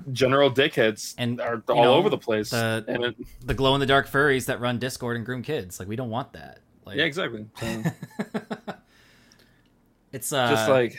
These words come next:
Speaker 2: a bad idea. Uh, and I'd rather they play single-player games or, I don't know, fucking read a book. I was like <laughs>
Speaker 1: Fuck it.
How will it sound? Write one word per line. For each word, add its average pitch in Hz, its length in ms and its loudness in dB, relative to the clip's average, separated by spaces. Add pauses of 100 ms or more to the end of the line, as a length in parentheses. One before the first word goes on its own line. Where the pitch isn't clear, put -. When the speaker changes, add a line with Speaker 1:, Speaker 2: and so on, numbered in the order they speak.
(160)
Speaker 2:
a - 40 -12
bad 147 180 0
idea. 135 480 0 (120)
Uh, 123 240 -4
and 123 80 -4
I'd 127 140 -2
rather 143 440 0
they 123 160 -4
play 131 200 -8
single-player 117 460 -8
games 90 500 -12
or, 101 560 -8 (800)
I 123 120 -10
don't 131 100 -10
know, 104 160 -12
fucking 123 280 -18
read 127 120 -12
a 135 60 -10
book. 156 380 -16
I 135 140 -18
was 120 140 -18
like 123 180 -10 (400)
<laughs> 175 120 -6 (920)
Speaker 1:
Fuck 139 280 0
it. 123 180 2